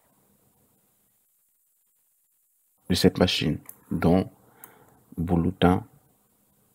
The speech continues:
un, Boulotin zéro que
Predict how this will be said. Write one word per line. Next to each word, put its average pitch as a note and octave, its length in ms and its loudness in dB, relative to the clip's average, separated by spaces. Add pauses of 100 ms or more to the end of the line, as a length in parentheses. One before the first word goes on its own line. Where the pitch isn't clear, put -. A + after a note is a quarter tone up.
(140)
un, A2 280 10 (460)
Boulotin F2+ 400 4
zéro F#2 460 0 (580)
que F#2+ 260 2